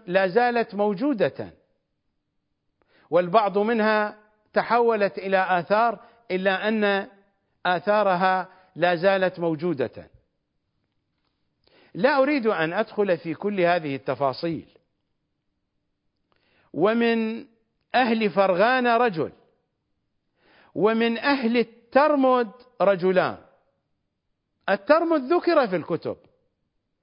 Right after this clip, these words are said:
إنها منطقة في ديار بني أسد في بلاد العرب. هل المراد هذه المنطقة،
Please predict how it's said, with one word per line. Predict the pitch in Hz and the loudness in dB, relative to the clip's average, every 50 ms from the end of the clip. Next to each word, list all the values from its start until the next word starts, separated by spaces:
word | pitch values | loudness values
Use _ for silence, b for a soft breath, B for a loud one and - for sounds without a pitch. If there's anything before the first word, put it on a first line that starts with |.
| _ _ - | _ _ -8
إنها | - 190 208 208 220 220 220 220 220 | -4 -2 0 2 2 2 2 2 0
منطقة | 220 226 233 226 226 285 277 - 254 247 247 247 233 233 226 220 220 - - _ _ _ _ _ _ _ _ _ _ _ _ _ _ _ _ _ | 0 -2 -2 -2 0 0 0 2 0 0 0 0 0 0 0 -4 -6 -12 -16 _ _ _ _ _ _ _ _ _ _ _ _ _ _ _ _ _
في | - 202 190 | -8 -8 -4
ديار | 170 202 214 233 254 247 240 226 | -2 0 2 2 2 2 0 0
بني | 190 214 208 208 202 196 185 208 | 0 0 0 0 -2 -2 -2 -4
أسد | 196 - 147 113 98 - _ _ _ _ | -4 -4 -4 -8 -8 -12 _ _ _ _
في | - 190 180 | -8 -6 -4
بلاد | 190 196 214 208 190 180 | 0 0 0 0 0 0
العرب. | 170 156 156 147 131 104 - - _ _ _ _ _ _ _ _ _ _ _ _ _ _ _ _ _ _ _ _ _ _ _ _ _ _ _ _ _ _ _ | 0 0 0 0 -2 -4 -8 -12 _ _ _ _ _ _ _ _ _ _ _ _ _ _ _ _ _ _ _ _ _ _ _ _ _ _ _ _ _ _ _
هل | - 120 139 170 202 262 269 247 233 208 - _ _ _ _ _ _ _ _ _ _ - | -10 -4 0 0 2 2 0 -2 -6 -8 -12 _ _ _ _ _ _ _ _ _ _ -2
المراد | 165 180 185 185 196 208 220 214 196 190 | -2 0 0 0 2 2 2 0 2 2
هذه | 202 214 214 208 190 190 | 2 2 0 0 -2 -2
المنطقة، | 202 180 180 196 202 175 - 180 165 170 175 170 170 170 b | -2 -2 -2 -2 -2 -2 -2 -2 -2 0 -2 -2 -2 -6 b